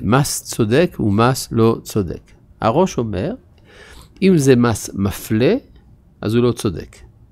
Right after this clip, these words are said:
אם הוא מס אחיד, צודק. זאת אומרת, אם יש קטגוריה מסוימת של אנשים בממלכה, שהם צריכים לשלם יותר. למשל, המלך גוזר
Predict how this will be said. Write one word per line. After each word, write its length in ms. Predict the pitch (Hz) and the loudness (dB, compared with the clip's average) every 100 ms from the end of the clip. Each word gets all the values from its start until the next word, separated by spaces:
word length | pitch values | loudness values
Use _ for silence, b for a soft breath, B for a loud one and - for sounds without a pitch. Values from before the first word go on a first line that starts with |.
| _ - | _ -4
אם 120 | 131 | 0
הוא 140 | 127 110 | 2 2
מס 320 | 113 95 - | 2 -2 -6
אחיד, 480 | - - 185 220 202 294 - - | -10 -4 0 0 0 -6 -10 -10
צודק. 440 | - 113 80 - - - _ B B B B | -2 -2 -2 -10 -20 -20 _ B B B B
זאת 100 | - | 0
אומרת, 300 | 123 104 95 | 2 2 2
אם 180 | 175 202 | 2 4
יש 200 | 151 - | 2 2
קטגוריה 880 | - 123 - 117 113 151 127 98 95 | -2 -2 0 -2 4 4 6 2 -2
מסוימת 760 | 104 - - 123 143 135 135 - | -6 -8 -6 -4 -2 -4 -6 -6
של 160 | 117 | -4
אנשים 460 | 110 104 - 123 117 | -4 -4 -4 -4 0
בממלכה, 540 | 101 101 98 85 - - - - b b b b b | 0 0 0 -4 -8 -14 -20 -20 b b b b b
שהם 640 | - 120 123 147 147 151 - - | -4 0 2 2 2 0 -4 -10
צריכים 340 | - 123 143 131 | -10 -2 0 2
לשלם 360 | 120 127 123 | 2 2 2
יותר. 340 | 117 101 - - | 0 -2 -8 -8
למשל, 600 | 131 165 123 - 160 180 - | -2 0 0 0 0 0 -2
המלך 400 | 104 143 160 110 | -2 0 -2 0
גוזר 520 | 107 98 147 214 | 0 2 4 4